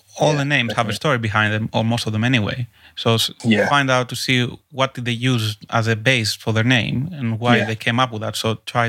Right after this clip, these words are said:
Speaker 1: to adjust that to your situations.
Speaker 2: Yeah, I think it's important. It might not be important when you first start out,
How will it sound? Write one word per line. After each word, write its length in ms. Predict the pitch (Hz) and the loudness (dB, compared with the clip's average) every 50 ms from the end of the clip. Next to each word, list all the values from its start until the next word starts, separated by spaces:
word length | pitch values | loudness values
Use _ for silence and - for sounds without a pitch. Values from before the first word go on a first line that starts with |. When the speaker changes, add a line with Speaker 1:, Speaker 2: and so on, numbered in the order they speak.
| 113 - | -2 -4
Speaker 1:
to 220 | 117 113 - - - - | -8 -8 -10 -10 -12 -12
adjust 380 | - 113 - 135 127 - - - | -10 -6 -2 -2 -2 -2 -2 -4
that 140 | 117 113 - | -4 -4 -2
to 60 | 120 | -2
your 100 | 117 127 | 0 0
situations. 640 | 127 - - 104 - - - 131 135 - - 113 107 - - - _ _ _ _ _ - - | 2 2 0 0 0 0 0 0 0 0 -2 -4 -6 -8 -10 -14 _ _ _ _ _ -8 -4
Speaker 2:
Yeah, 180 | 220 175 - - - _ - | -2 -2 -2 -4 -6 _ -4
I 100 | 156 156 | -2 -2
think 180 | 185 180 165 | 0 -2 -2
it's 100 | 156 147 156 143 | -2 -2 -4 -2
important. 360 | - 143 139 123 - 110 98 | 0 0 0 0 -2 -8 -8
It 60 | 123 147 | -2 0
might 180 | 170 180 185 | 0 2 2
not 100 | 190 180 | 0 0
be 100 | 170 165 | 0 0
important 400 | 156 147 - 156 151 143 - 139 | -2 0 0 0 0 0 -4 -8
when 120 | 127 127 127 | -8 -8 -8
you 80 | 120 | -4
first 260 | - - 127 127 123 | -2 0 0 0 0
start 300 | - - 123 120 113 - | 0 2 0 2 2 0
out, 180 | 123 110 95 | 0 -2 -2